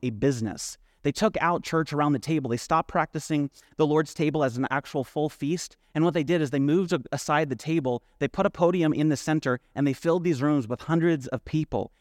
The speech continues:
And what happened was what slowly began to fade was at the center of Christianity was a, was a family of brothers and sisters. And the church no longer was a family. Today, we use words like family and community to describe our most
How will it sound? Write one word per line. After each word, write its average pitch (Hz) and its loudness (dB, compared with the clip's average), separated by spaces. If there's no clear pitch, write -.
And 135 2
what 156 2
happened 160 -2
was 131 -2
what 120 -6
slowly 170 0
began 139 0
to 127 -10
fade 120 -2
was 131 -2
at 139 0
the 131 -6
center 156 0
of 139 -2
Christianity 131 -2
was 110 -2
a, 110 -6
was 120 -2
a 110 -6
family 113 -6
of 110 -6
brothers 135 2
and 113 -6
sisters. - -12
And 127 2
the 123 0
church 147 2
no 135 2
longer 120 -2
was 120 -4
a 113 -8
family. 131 -6
Today, 156 2
we 147 0
use 147 0
words 139 2
like 123 0
family 143 2
and 120 -2
community 131 0
to - -12
describe 123 0
our 131 2
most 127 0